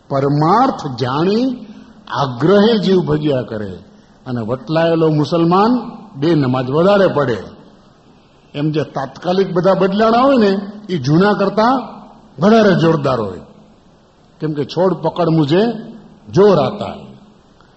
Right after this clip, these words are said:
વટલાયેલો છે એટલે તરત ખબર પડી જાય કે નવો નવો આવ્યો લાગે છે. એવી દશા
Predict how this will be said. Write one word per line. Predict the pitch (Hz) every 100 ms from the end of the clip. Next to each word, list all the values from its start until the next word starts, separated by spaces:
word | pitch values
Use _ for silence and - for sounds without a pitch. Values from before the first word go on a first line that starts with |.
| _ -
વટલાયેલો | 135 - 170 156 131 110 92
છે |
એટલે | 80 - - - _ _ _ _ _ 123 113
તરત | - 208 214
ખબર | - 196 190
પડી | 180 170
જાય | 147
કે | 131 131
નવો | 131 165 180
નવો | 180 185
આવ્યો | 180 185 156
લાગે | 120 101 87
છે. | - - _ _ _ _ _ - _ _ - _ _ _ _ _ - - - - _ _ - 160
એવી | 165 147 123
દશા | 117 123 156 156 175 175